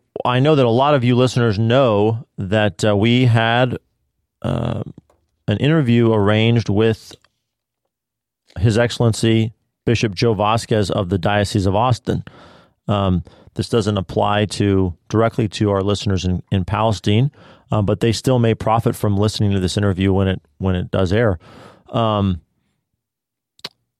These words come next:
so we, we, we had a hundred, over a hundred and twenty questions submitted from listeners in the Bryan College Station and the Waco areas.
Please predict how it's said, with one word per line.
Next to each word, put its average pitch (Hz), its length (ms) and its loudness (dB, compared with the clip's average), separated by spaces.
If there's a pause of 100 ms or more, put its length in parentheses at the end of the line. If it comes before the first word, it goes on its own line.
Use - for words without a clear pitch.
(380)
so 127 280 0
we, 113 440 4
we, - 180 -6
we 127 160 4
had 120 140 4
a 104 40 0
hundred, 170 680 2 (140)
over 113 220 0
a 104 40 0
hundred 147 380 2
and 107 140 2
twenty 127 560 0 (240)
questions 107 640 -2
submitted 98 560 -2 (100)
from 98 320 -4
listeners 98 500 0
in 95 180 0
the 92 60 -2
Bryan 104 300 -2
College 98 340 -2
Station 98 560 -2
and 95 300 0
the 90 60 -2
Waco 92 600 -2 (360)
areas. 104 560 -2